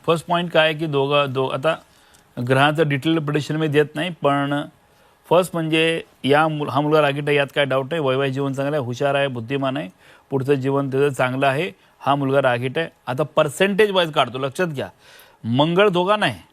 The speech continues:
ओके. पण या मुलाला जो मंगळ आहे तो हंड्रेड पैकी मी म्हणतो थर्टी पर्सेंट मंगळ आहे, सेव्हन्टी पर्सेंट ओके. पण या मुलीच्या दृष्टिकोनातून विचार केला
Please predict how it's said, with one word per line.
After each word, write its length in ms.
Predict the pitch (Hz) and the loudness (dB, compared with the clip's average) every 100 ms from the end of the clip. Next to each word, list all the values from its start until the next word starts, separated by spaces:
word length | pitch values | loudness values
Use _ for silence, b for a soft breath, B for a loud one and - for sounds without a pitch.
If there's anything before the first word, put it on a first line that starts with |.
| _ - | _ -6
ओके. 380 | 123 190 113 - b b | 0 0 -2 -12 b b
पण 120 | - 135 | -2 2
या 260 | 135 190 | 4 2
मुलाला 300 | 208 208 208 | 2 2 2
जो 120 | 208 | 0
मंगळ 360 | 208 190 185 190 | -2 -2 0 2
आहे 100 | 202 | 0
तो 140 | 180 | -2
हंड्रेड 400 | 147 139 160 208 | -4 -2 0 0
पैकी 320 | 202 185 160 180 | 0 -4 -4 -6
मी 200 | 175 208 | -4 -4
म्हणतो 300 | 170 160 185 | -4 -4 -4
थर्टी 280 | 147 147 | -2 -2
पर्सेंट 320 | 180 175 175 156 | -4 -4 -6 -6
मंगळ 300 | 143 139 139 | -2 0 0
आहे, 100 | 143 b b b | -4 b b b
सेव्हन्टी 340 | - 170 175 | 0 2 0
पर्सेंट 340 | 170 160 160 131 | -2 -2 -2 -4
ओके. 300 | 107 104 - b b - | -4 -8 -10 b b 0
पण 160 | 170 160 | 0 2
या 180 | 156 | 0
मुलीच्या 360 | 165 156 185 208 | 2 0 2 0
दृष्टिकोनातून 440 | 190 - 190 175 | 0 -4 -4 -2
विचार 260 | 170 139 160 | -4 -2 -2
केला 380 | 147 143 120 | -2 -2 -2